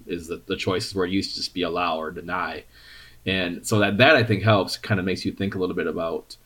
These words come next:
"Do I really want this app dealing with things all the time?" Now, mind you, some apps might need background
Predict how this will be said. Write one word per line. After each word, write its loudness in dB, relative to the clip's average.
"Do 6
I 8
really 8
want 4
this 0
app 0
dealing 4
with 0
things -4
all 2
the -4
time?" 0
Now, 0
mind 6
you, 8
some 4
apps 2
might 4
need 4
background 4